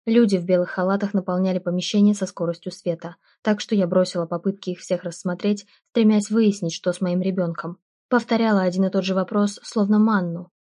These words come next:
но на меня никто не обращал внимания, а отвечать тем более не спешил. «Дайте пройти!» раздался громогласный рык на всю палату,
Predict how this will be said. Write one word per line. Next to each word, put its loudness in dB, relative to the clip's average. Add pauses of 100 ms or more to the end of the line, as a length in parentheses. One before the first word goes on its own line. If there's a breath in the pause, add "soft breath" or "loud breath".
но 6
на 8
меня 8
никто 2
не -2
обращал -4
внимания, -2 (100)
а 4
отвечать -2 (100)
тем 2
более 0
не -4
спешил. -6 (800)
«Дайте 8
пройти!» 4 (200)
раздался 2
громогласный -2
рык -2
на 0
всю -6
палату, -4